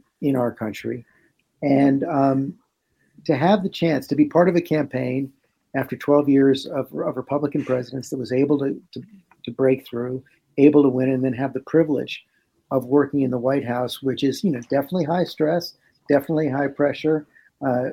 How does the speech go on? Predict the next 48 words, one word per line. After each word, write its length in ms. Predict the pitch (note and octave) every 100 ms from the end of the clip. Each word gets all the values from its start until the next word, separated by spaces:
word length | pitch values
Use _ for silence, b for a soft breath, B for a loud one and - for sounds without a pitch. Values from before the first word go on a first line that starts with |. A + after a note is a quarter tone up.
| -
I 80 | D#3
could 120 | -
argue 280 | D3 D3+ C#3+
about 260 | C#3+ D#3+ C#3+
now 220 | D3 C#3+
looking 340 | C#3+ C3+ C#3+
back 300 | B2+ C3 D3
that 120 | C#3+ -
perhaps 360 | B2 C#3 C#3
in 80 | C3+
many 180 | C3 C3+
ways 240 | C3 B2+
I 80 | A#2
wasn't 460 | A2 B2 C3+ D#3 C3+
ready, 340 | B2 B2+ C3+ - B
<laughs> 140 | B
uh, 300 | - D3 E3+
for 280 | - D3+ D3+
it 80 | C#3+
in 80 | C3+
some 280 | - C3+
ways. 180 | C#3 D3+
That 160 | C#3 B2+
could 160 | C#3+
be 120 | C#3 C3+
an 80 |
asset 420 | C3+ C#3 - C#3 - B B B
or, 220 | D3 D3+
or, 340 | - - D#3+ E3+
or, 240 | E3+ -
or 300 | - D3+ D#3+
a 40 |
burden. 480 | D#3 C3+ B2 C3 C#3 - _ _ -
Uh, 200 | D3 C#3+
but 260 | C3+ D3 D3 - -
there's 220 | D#3 D#3
no 160 | E3+
experience 560 | F3+ F3 - F#3+ F#3+ E3
like 240 | F#3+ A3
it. 120 | - -
Every 220 | C#3+ D#3
single 340 | E3+ F3 E3 D#3
day 200 | D#3 E3
you 220 | C3+ C3
walk 340 | C3 C#3 C#3
in 340 | E3+ D3+ C#3 C#3 _ _ _ _ _ -
to 80 | D3
history, 580 | C#3+ C#3+ - B2 C3+